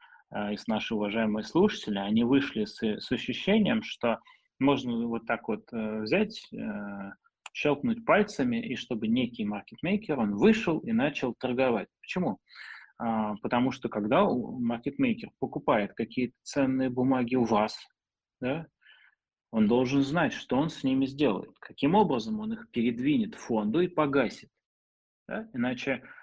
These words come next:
а, он может оказаться в ситуации, когда он у вас эти ценные бумаги купил, а сделать он с ними ничего не может.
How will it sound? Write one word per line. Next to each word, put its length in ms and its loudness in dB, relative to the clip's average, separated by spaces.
а, 480 -6
он 200 2
может 280 0
оказаться 560 0
в 40 -12
ситуации, 760 0
когда 540 2
он 180 6
у 120 6
вас 440 2
эти 180 -12
ценные 380 2
бумаги 420 -2
купил, 560 0
а 140 2
сделать 440 0
он 80 -2
с 120 -10
ними 340 -2
ничего 520 0
не 120 4
может. 360 2